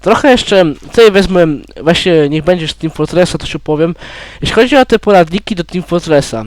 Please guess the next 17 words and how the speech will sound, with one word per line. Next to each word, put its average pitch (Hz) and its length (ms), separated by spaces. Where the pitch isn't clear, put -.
one 170 200
nie 320 140
są 294 160
dla 185 160
graczy, 180 420
którzy 170 420
są 190 220
mistrzami, 170 800
że 156 280
em, 143 680
umiecie 185 440
bardzo 170 320
dobrze, 160 380
przypuśćmy, - 460
grać 156 140
z - 100
pałem. 127 380